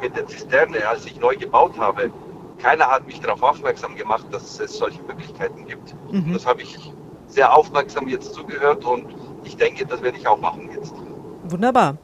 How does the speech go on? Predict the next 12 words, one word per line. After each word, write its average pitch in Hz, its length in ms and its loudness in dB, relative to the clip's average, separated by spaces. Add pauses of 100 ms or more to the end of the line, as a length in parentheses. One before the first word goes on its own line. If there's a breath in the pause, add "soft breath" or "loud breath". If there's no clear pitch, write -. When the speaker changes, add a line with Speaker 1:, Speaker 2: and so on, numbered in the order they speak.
(120)
Speaker 2:
Dann 226 320 2
vielen 240 280 4
Dank 254 280 0
nochmal. 226 320 4
Stavros 196 460 2
Kostelides 190 580 0
war 165 100 0
das 160 160 -2
aus 151 380 -4
Buchloe. 254 640 2 (480 loud breath)
Und, 277 460 8
ähm, 226 400 8